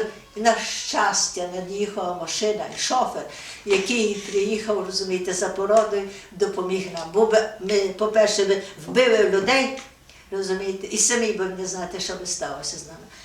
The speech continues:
Ну, але то не, то мене не дратує. А третій момент був, коли ми в лісі працювали, побачив вже наш, е,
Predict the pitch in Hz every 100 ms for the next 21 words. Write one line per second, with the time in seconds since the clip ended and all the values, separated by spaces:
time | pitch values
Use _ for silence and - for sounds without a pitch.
0 | - 226 262 220 233 226 226 214 208 -
1 | 220 208 202 196 190 185 185 190 - 151
2 | 143 - - - 175 214 269 262 214 185
3 | 190 208 180 185 - 185 185 180 175 175
4 | 175 202 196 190 - 160 - 185 190 202
5 | - - - - - - 202 220 - 202
6 | 190 196 190 - - - - - - -
7 | - - - - - - - - - -